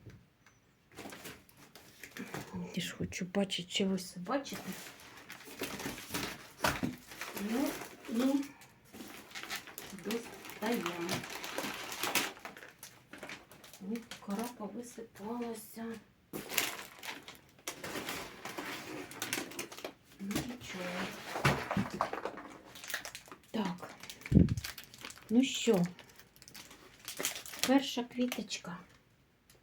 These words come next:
Вуаля. Щас упаде.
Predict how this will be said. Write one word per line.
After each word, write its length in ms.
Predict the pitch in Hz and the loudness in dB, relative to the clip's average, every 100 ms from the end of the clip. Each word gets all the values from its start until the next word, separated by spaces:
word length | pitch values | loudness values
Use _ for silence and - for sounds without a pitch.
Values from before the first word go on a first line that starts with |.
| - - - - - - | -18 -18 -16 -20 -20 -12
Вуаля. 760 | 247 196 208 202 196 190 226 330 - - _ - - _ _ _ _ _ _ - - - - - _ _ - - - - - - - - - - - - _ - - - - _ _ | -6 -4 -2 0 2 2 2 0 -6 -20 _ -20 -20 _ _ _ _ _ _ -20 -20 -20 -20 -20 _ _ -20 -20 -20 -20 -20 -20 -20 -18 -16 -14 -14 -16 _ -20 -20 -20 -20 _ _
Щас 320 | - 185 180 | -10 -10 -8
упаде. 540 | 202 - 214 - 180 | -10 -6 -6 -2 -2